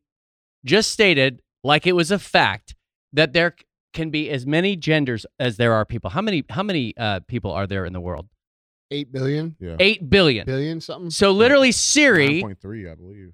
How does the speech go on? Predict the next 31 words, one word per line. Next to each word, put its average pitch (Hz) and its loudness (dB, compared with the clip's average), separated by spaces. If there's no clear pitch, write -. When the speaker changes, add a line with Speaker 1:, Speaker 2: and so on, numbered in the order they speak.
Speaker 2:
I'm 208 -2
just 170 -2
fucking 156 0
Speaker 1:
run, 220 6
Speaker 2:
guessing. 175 -4
Speaker 1:
run 214 4
by 247 4
Apple, 160 2
just 180 0
told 226 2
me 135 0
that 147 0
there 175 4
are 160 4
possibly 180 0
eight 170 2
billion 165 4
different 139 0
kinds 117 -2
of 107 -10
genders. 110 -4
Now 107 -6
listen 104 -10
to 113 -6
this. - -12
"Hey 190 2
Siri, 165 0
is 143 0
there 226 4
a 226 2
God?" 135 2